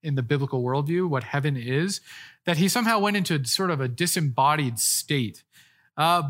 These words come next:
but the, the New Testament teaches that that's not quite the case. In the ascension, Jesus Christ,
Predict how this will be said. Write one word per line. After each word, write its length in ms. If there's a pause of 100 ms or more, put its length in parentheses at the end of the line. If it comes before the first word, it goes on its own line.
(100)
but 220
the, 840
the 140
New 160
Testament 640
teaches 580
that 180
that's 260
not 240
quite 400
the 80
case. 560 (400)
In 140
the 100
ascension, 580
Jesus 480
Christ, 480